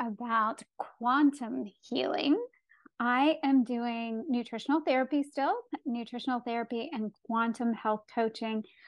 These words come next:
I do that one-on-one, and I also have a class. It's a workshop for you to build your own pro healing plan. So you may be somebody who's already done a lot of healing, um, and so you're just wondering about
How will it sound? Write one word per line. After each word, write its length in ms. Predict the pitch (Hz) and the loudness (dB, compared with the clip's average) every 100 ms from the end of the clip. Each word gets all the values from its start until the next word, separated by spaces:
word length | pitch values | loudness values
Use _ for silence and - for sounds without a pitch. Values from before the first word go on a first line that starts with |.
| - - | -20 -2
I 100 | 240 | 2
do 180 | 254 302 | 4 6
that 200 | - 294 | 6 4
one-on-one, 600 | 285 277 262 247 247 247 | 4 4 4 4 4 2
and 120 | 233 | 0
I 120 | 214 - | -4 -4
also 340 | 240 240 311 | -4 -2 -2
have 240 | 302 - 247 | -2 -4 -4
a 160 | 262 - - | -4 -6 -6
class. 540 | 226 220 - - - - - | -2 0 0 -4 -12 -10 -4
It's 160 | 240 233 | -2 0
a 40 | |
workshop 680 | 220 254 359 - - 311 302 - | 2 4 2 0 2 2 2 -2
for 80 | 247 | 0
you 260 | 220 247 | 2 2
to 60 | 233 | 2
build 440 | 196 226 226 208 | 0 0 0 0
your 160 | 226 - _ 240 | -4 -6 _ 0
own 400 | 233 233 240 233 | 2 2 2 0
pro 260 | - 233 | -2 -2
healing 500 | 220 226 220 220 220 - | 0 0 -2 -2 -6 -8
plan. 400 | - - 240 302 _ _ - _ - | -6 -4 -4 -8 _ _ -20 _ -4
So 140 | 240 | 2
you 220 | 233 277 | 6 8
may 260 | 277 277 262 | 10 8 6
be 160 | 254 | 4
somebody 500 | 240 240 240 233 226 208 | 2 0 2 0 -2 -4
who's 200 | 226 - _ | -8 -8 _
already 460 | 247 262 269 277 254 | 2 4 6 6 4
done 180 | 226 214 | 2 -4
a 140 | 226 | -4
lot 320 | 220 233 240 | -2 0 2
of 100 | 240 | -2
healing, 640 | - 247 226 220 226 294 427 - _ _ _ _ _ _ - | -4 -4 -2 -2 0 -2 -2 -10 _ _ _ _ _ _ -4
um, 380 | 240 233 226 233 - | 0 2 0 0 -2
and 240 | 233 220 | -2 -2
so 220 | - 226 | 0 0
you're 180 | 226 226 | 0 -2
just 240 | 220 220 | -4 -6
wondering 540 | 233 226 226 220 214 214 - | -4 -2 0 0 -2 -6 -8
about 480 | 214 214 214 - | -4 0 0 -2